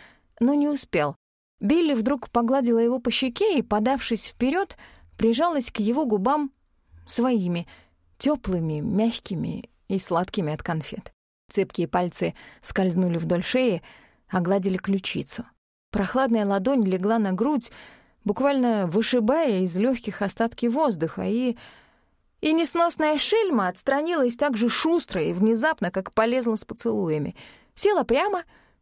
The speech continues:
принялась застегивать на Максе рубашку. Да с таким видом, будто каждый день это делает. "По Мюррею", как ни в чем не бывало, фыркнула она, снова качая головой. "Нет, ну ты скажешь тоже. Он столько треплется, что я,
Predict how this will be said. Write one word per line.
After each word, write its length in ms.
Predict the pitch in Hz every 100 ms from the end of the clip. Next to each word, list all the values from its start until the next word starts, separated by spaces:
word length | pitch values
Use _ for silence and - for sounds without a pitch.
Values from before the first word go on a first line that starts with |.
| -
принялась 400 | 269 262 302 330
застегивать 500 | 254 233 254 226 220
на 80 | 185
Максе 300 | 196 - 190
рубашку. 480 | 160 - - - - _ _ _
Да 120 | 180
с 60 | 180
таким 300 | 233 233 339
видом, 360 | 233 392 320 226
будто 340 | 277 - 330
каждый 400 | - 349 320 320
день 220 | 220 156
это 100 | -
делает. 500 | 139 135 131 - - _ _ _ _ _ _ -
"По 80 | 269
Мюррею", 680 | 247 247 226 208 175 170 185 _ _ _ -
как 180 | 190
ни 100 | 196
в 60 | 180
чем 180 | 196 180
не 100 | 175
бывало, 360 | 165 208 254
фыркнула 560 | 233 202 185 - 170 170
она, 260 | 175 226 233
снова 300 | 196 190 180
качая 380 | 170 - 185
головой. 500 | 175 180 170 165 160 - - _ _ -
"Нет, 340 | 330 277 208
ну 100 | 247
ты 120 | 247 269
скажешь 420 | - 320 294 -
тоже. 360 | 202 185 180 - _ _ _ -
Он 140 | 269
столько 380 | 240 262 285 269
треплется, 520 | 262 311 359 226 -
что 200 | 185 -
я, 340 | 208 208 330